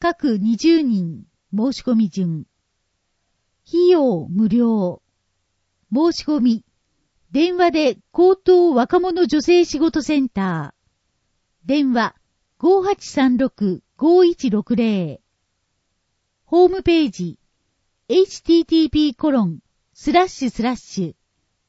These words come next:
ケーオーティーオーハイフンエスエイチアイジーオーティーオードットジェーピースラッシュ 問い合わせ先、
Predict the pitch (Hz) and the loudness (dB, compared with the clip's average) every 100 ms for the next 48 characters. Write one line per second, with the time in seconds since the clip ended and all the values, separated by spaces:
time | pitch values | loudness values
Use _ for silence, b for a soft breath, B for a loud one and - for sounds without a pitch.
0 | _ - 359 381 370 370 - 262 269 269 | _ -2 2 4 4 2 0 -4 -2 -2
1 | 262 240 175 123 _ _ _ _ 311 320 | 0 -2 -4 -10 _ _ _ _ -6 -6
2 | - 214 185 165 - _ _ _ _ 240 | -6 -8 -8 -10 -18 _ _ _ _ -6
3 | - 349 370 349 - 330 311 233 156 269 | 0 4 4 2 0 0 0 -2 -4 0
4 | 330 339 349 302 - 247 254 247 247 240 | 2 2 2 0 -2 -2 0 0 0 -2
5 | 185 160 _ _ _ _ _ - 214 _ | -4 -8 _ _ _ _ _ -8 -8 _
6 | - 226 - _ _ _ 175 311 320 - | -6 -6 -6 _ _ _ -6 -6 -6 -6
7 | 294 269 196 - _ _ - 254 240 - | -6 -4 -6 -10 _ _ -4 -4 -4 -10
8 | - 180 - _ _ _ _ _ _ _ | -12 -10 -12 _ _ _ _ _ _ _
9 | _ _ _ _ _ 302 330 339 311 - | _ _ _ _ _ 2 4 4 2 -2
10 | 254 269 247 - - | -6 -6 -6 -6 -8